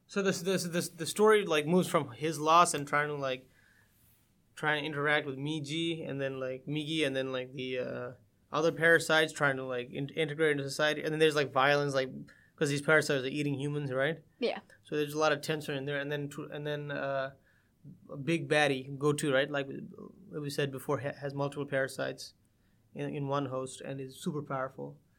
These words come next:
Speaker 1: And that becomes the main antagonist to, to Shinji, right?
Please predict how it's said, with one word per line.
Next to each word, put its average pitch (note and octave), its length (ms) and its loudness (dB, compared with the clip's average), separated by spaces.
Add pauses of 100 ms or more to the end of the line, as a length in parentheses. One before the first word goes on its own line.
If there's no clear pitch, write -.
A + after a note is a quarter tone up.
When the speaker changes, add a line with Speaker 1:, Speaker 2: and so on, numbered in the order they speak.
(360)
Speaker 1:
And C#3 120 -6
that D3+ 160 0
becomes D3 320 -2
the D3 80 -4
main C#3 200 -2
antagonist C3+ 600 -2
to, C3+ 360 -10 (460)
to C#3+ 60 -12
Shinji, C#3 540 -6
right? C#3 220 -2